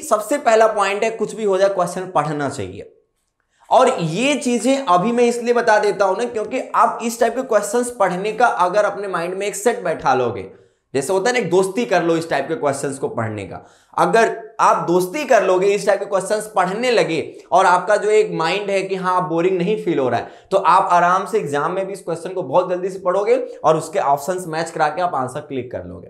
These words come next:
ठीक है, Last है option number फ़ोर। Option number four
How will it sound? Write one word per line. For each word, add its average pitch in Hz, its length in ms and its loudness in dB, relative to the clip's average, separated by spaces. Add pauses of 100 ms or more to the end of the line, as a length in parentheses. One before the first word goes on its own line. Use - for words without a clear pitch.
(140)
ठीक 233 120 -2
है, 240 120 4 (720)
Last 247 460 4
है 233 200 4
option 160 360 2
number 165 360 -8
फ़ोर। 110 440 -4 (260)
Option 233 340 2
number 285 260 -2
four 262 560 2